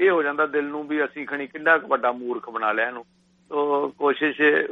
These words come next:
ਕਰਿਆ ਕਰੋ ਜੀ ਵੀ, ਅਹ, ਨਿਮਰਤਾ, ਨਿਮਾਣਾਪਣ ਰੱਖੋ, ਤੇ ਹੋ ਸਕਦਾ ਤੁਹਾਡੇ ਤੋਂ ਛੋਟੇ, ਹੋ ਸਕਦਾ ਤੁਹਾਡੇ ਤੋਂ ਗਰੀਬ,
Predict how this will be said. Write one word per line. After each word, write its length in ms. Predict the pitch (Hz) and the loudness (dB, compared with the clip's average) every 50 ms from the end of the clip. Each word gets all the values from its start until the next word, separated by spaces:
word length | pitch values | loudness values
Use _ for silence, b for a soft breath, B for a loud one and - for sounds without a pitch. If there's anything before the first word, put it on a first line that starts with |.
| 135 - | -6 -4
ਕਰਿਆ 200 | - 131 131 131 | 0 2 2 2
ਕਰੋ 240 | 127 - 131 131 131 | 2 2 0 -4 -2
ਜੀ 200 | 131 143 151 151 | -2 -2 -4 -4
ਵੀ, 460 | 151 151 135 131 139 139 139 139 135 | -4 -6 -6 -4 -4 -2 -2 -2 -2
ਅਹ, 680 | 131 - - 135 135 131 123 127 127 127 127 123 127 127 | -4 -6 -4 0 2 4 4 4 4 2 0 -2 -6 -6
ਨਿਮਰਤਾ, 540 | 127 127 135 143 143 139 - - 156 151 147 | -6 0 2 2 2 2 0 0 2 2 2
ਨਿਮਾਣਾਪਣ 680 | 143 139 127 123 117 117 123 131 135 135 - 143 135 | 0 -2 -4 -2 0 0 2 2 0 0 0 -2 -2
ਰੱਖੋ, 440 | 135 127 123 - _ - 160 180 196 - _ _ _ _ _ - | 0 -2 -2 -4 _ -8 -8 -8 -8 -10 _ _ _ _ _ -8
ਤੇ 60 | 156 | -6
ਹੋ 180 | 127 135 147 147 | -2 0 0 0
ਸਕਦਾ 320 | - 151 143 139 143 147 | 2 0 0 2 2 2
ਤੁਹਾਡੇ 240 | 139 - 139 135 131 | 0 0 -2 -2 -2
ਤੋਂ 120 | 127 131 127 - | -2 -4 -4 -2
ਛੋਟੇ, 380 | - 139 156 160 - 190 185 - - _ _ _ _ 139 | 0 0 2 4 4 2 2 2 -2 _ _ _ _ -6
ਹੋ 80 | 147 | -2
ਸਕਦਾ 320 | - 151 143 143 139 139 135 | 0 0 0 2 4 2 2
ਤੁਹਾਡੇ 320 | 135 - 147 147 131 127 | 2 0 -4 -4 -2 -2
ਤੋਂ 140 | 120 131 123 | -4 -6 -6
ਗਰੀਬ, 440 | 113 123 123 131 139 156 160 165 | -4 -4 -2 -2 0 0 0 -2